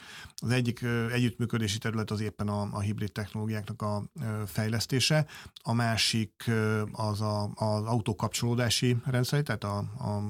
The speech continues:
amikor a telefonunkon keresztül tudunk kommunikálni az autóval, és az autók egymással tudnak, illetve az akkumulátor technológia, ahová a Panasonicot is ugye bevontuk. Tehát ez a három fejlesztési terület van.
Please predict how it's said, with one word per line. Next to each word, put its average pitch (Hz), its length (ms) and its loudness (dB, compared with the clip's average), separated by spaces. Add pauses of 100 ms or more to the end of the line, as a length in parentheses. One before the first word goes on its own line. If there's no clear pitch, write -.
(120)
amikor 110 300 -6
a 107 40 -8
telefonunkon 113 600 2
keresztül 110 340 0
tudunk 107 200 -2
kommunikálni 107 400 -2
az 104 60 -2
autóval, 104 300 -4
és 117 220 2
az 107 80 2
autók 101 300 -4
egymással 107 680 -8
tudnak, 147 280 2 (320)
illetve 127 280 2
az 120 80 2
akkumulátor 110 560 0
technológia, 120 560 -2
ahová 107 220 2
a 101 40 0
Panasonicot 104 640 -2
is 107 100 -6
ugye 113 140 -4
bevontuk. 107 440 -4
Tehát 110 160 -4
ez 160 80 2
a 135 120 4
három 127 200 2
fejlesztési 107 460 -2
terület 107 280 -6
van. 147 180 4